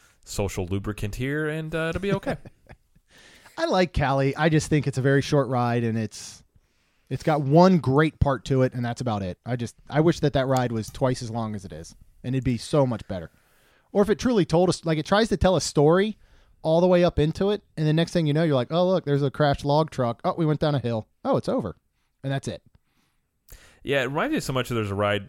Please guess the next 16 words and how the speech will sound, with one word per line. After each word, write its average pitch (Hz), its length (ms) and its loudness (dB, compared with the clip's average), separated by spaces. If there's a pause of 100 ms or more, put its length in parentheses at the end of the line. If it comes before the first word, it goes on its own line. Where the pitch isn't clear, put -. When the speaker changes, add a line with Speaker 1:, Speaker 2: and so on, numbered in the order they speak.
(120)
Speaker 1:
well, 98 100 -6
I 90 80 -6
guess 139 160 -8
they 104 80 -10
got 90 160 -10
rid 95 140 -6
of - 100 -10
it - 120 -12 (100)
now, 90 360 -8
but - 200 -10
in 95 300 -8
Silver 107 240 -6
Dollar 90 120 -4
City 101 460 -6 (240)
near 110 320 -4
us - 340 -8